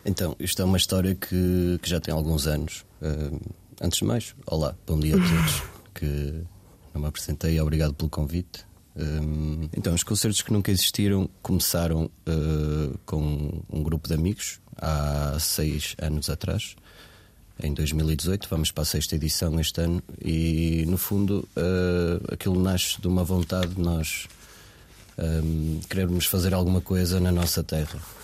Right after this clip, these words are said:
Estávamos a sentir, eh, na altura que, hum, não existia nada. Mar Canaveses, eh, não tem propriamente muita programação cultural e na altura, eh,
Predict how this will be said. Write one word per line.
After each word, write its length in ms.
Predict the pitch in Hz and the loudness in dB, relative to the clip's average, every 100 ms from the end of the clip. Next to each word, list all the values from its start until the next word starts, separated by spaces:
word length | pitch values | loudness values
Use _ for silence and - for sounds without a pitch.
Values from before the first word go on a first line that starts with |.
| - - | -4 -4
Estávamos 420 | - 80 80 78 | -4 0 0 0
a 60 | 82 | 0
sentir, 500 | - 85 - 87 80 | 0 0 0 0 2
eh, 400 | 85 80 80 80 | 2 2 2 2
na 80 | 85 | 0
altura 480 | 78 85 80 82 98 - - - - - - - | 0 -2 0 -2 -4 -14 -20 -20 -20 -20 -20 -12
que, 140 | - | -2
hum, 600 | 85 82 82 80 80 78 76 - - | 2 2 2 2 2 2 -2 -6 -2
não 180 | 90 | 2
existia 380 | 90 - - 90 | 2 0 0 0
nada. 260 | 90 95 117 | 2 2 0
Mar 180 | 95 90 | 0 0
Canaveses, 680 | - 87 82 90 85 - - - - - | 0 0 2 2 0 -2 -4 -12 -16 -6
eh, 500 | 85 82 82 80 82 80 82 - | -2 0 0 0 -2 -4 -6 -2
não 180 | 87 82 | 0 0
tem 360 | 92 90 82 101 - - - | 2 0 0 -4 -12 -16 -10
propriamente 640 | - 85 90 87 85 - 87 82 82 80 80 87 - - - - - | -6 -2 0 0 -2 -2 -2 -2 -2 -2 -6 -10 -16 -20 -20 -16 -6
muita 260 | 85 78 | -4 -2
programação 600 | 76 92 82 85 85 90 | -2 0 2 2 2 0
cultural 500 | 85 82 80 85 92 - - - - - - - - - - | 0 -2 0 0 -2 -4 -18 -20 -20 -20 -20 -20 -20 -20 -4
e 140 | 95 | 0
na 100 | 95 | 2
altura, 640 | 98 - 101 101 104 107 - | 2 2 0 2 2 0 -2
eh, 520 | 95 98 95 95 95 | -2 0 2 2 0